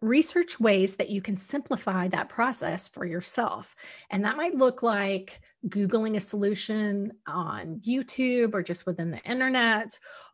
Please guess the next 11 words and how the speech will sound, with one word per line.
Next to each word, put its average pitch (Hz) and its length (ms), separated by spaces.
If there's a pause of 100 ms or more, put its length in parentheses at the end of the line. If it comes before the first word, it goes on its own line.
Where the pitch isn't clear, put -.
or 330 280
even 254 560
approaching 226 640
your 196 200
administration 214 1000
or 170 520
a - 80
colleague 220 640
to 214 100
see 233 420
if 202 340